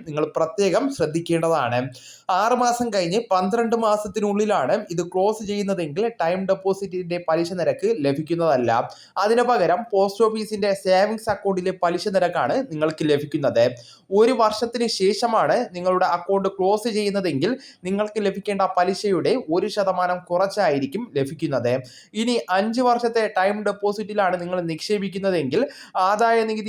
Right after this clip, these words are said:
സെക്ഷൻ എൺപത് സി പ്രകാരം നിങ്ങൾക്ക് നികുതി ഇളവും ലഭിക്കുന്നതാണ്. എന്നാൽ ഇതിൽ നിന്ന് ലഭിക്കുന്ന പലിശയ്ക്ക് നികുതി വിധേയമാണ്. പുതിയ ബജറ്റിൽ പന്ത്രണ്ട് ലക്ഷം രൂപ വരെ വരുമാനത്തിന് നികുതി ഉണ്ടായിരിക്കുന്നതല്ല.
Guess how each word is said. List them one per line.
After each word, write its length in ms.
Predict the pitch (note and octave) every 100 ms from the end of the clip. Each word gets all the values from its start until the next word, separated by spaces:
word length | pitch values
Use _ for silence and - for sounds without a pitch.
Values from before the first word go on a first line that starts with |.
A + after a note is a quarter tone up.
| G#3+ -
സെക്ഷൻ 360 | F#3 F3+ G#3 G3+ - E3
എൺപത് 340 | F3+ G3 G3+ G3+
സി 120 | - F#3 -
പ്രകാരം 440 | F3 D3+ C#3 D#3+ A#3+ E3
നിങ്ങൾക്ക് 380 | D#3+ E3+ F3 E3+
നികുതി 260 | E3 E3+ G3+ F3+
ഇളവും 260 | C#3+ F#3+ A3
ലഭിക്കുന്നതാണ്. 720 | C#3 C#3 - D#3+ D#3+ C#3+ A2+ B2 - - - -
എന്നാൽ 200 | A3 A#3 A3 F#3+
ഇതിൽ 160 | F#3 A3
നിന്ന് 200 | A3+ A3 G#3
ലഭിക്കുന്ന 440 | F#3 G#3 G3 D3+ D3+ - F3+
പലിശയ്ക്ക് 480 | F3+ F#3+ G3 F#3 D#3+
നികുതി 300 | E3 E3+ F#3 C#4+ D#3
വിധേയമാണ്. 640 | C#3+ D#3 E3+ D#3 A2+ A2 B2 C#3 - - _ G#3
പുതിയ 320 | G#3+ A#3 A#3+
ബജറ്റിൽ 400 | A3 F#3+ G3+ F#3 B3+ -
പന്ത്രണ്ട് 400 | F#3 G#3 A3+ A#3 A3
ലക്ഷം 280 | A3 G#3+ G3
രൂപ 200 | F#3+ G3
വരെ 180 | D#3+ F3 D4+ - - F3
വരുമാനത്തിന് 720 | F#3 G3+ G3+ F#3 D#3 D3+ A3 D4+ - D3+
നികുതി 340 | D3+ D#3 F#3 D4+ D#3+ C#3+
ഉണ്ടായിരിക്കുന്നതല്ല. 920 | D#3 E3+ E3+ E3+ F3+ E3 D3 A#2